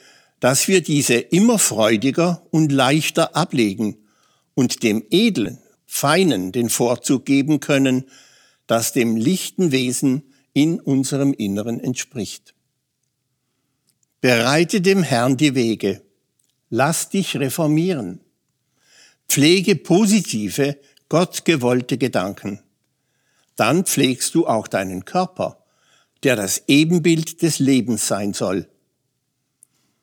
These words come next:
Nimm jeden Morgen die Seife zur Hand,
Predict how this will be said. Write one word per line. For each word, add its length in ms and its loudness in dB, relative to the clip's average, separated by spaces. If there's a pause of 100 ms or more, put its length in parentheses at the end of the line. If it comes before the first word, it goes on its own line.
(140)
Nimm 300 4
jeden 480 4
Morgen 520 2
die 120 2
Seife 460 -2
zur 200 0
Hand, 340 0